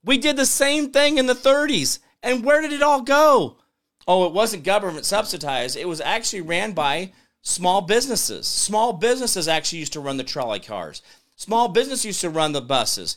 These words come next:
Small business used to run the cabs. Now,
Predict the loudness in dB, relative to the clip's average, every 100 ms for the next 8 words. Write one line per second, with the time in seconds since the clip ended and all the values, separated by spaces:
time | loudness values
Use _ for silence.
0 | -10 -8 0 0 2 0 0 -4 -4 -6
1 | -4 -2 -2 -2 -6 -8 -12 -4 0 0
2 | 0 -6 -10 _ _ -6 -2 -2 0 0
3 | 0 -4